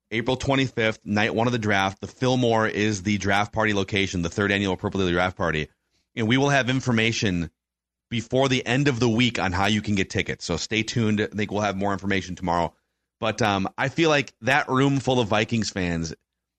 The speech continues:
if they trade back from eleven and do what you're talking about, Merrick, which is get a couple extra picks, I think people are gonna be buzzkilled and disappointed, but that might be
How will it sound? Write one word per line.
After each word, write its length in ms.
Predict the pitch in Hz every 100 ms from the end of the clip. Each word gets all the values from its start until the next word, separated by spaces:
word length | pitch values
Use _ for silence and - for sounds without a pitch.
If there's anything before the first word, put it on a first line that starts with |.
| _ -
if 180 | 127 -
they 160 | 147
trade 440 | - 165 156 127 98
back 380 | 92 104 131
from 160 | - 143
eleven 520 | 117 92 95 127 143
and 200 | 127 117
do 160 | 113 127
what 120 | 120
you're 160 | 87 113
talking 380 | 113 98 101 123
about, 240 | 127 127
Merrick, 300 | 120 131 135
which 180 | 113 -
is 100 | 101
get 140 | 143
a 40 | 123
couple 280 | 127 110 117
extra 240 | - 101
picks, 360 | - 104 - - _ _ _
I 100 | 135
think 160 | 202 214
people 260 | 170 175
are 40 | 165
gonna 120 | 151
be 120 | 127
buzzkilled 640 | 98 87 104 117 - 151 147
and 140 | 113
disappointed, 560 | 113 117 107 101 110 135
but 140 | 123
that 200 | 147 170
might 340 | 123 151 139 98
be 460 | 135 139 127 117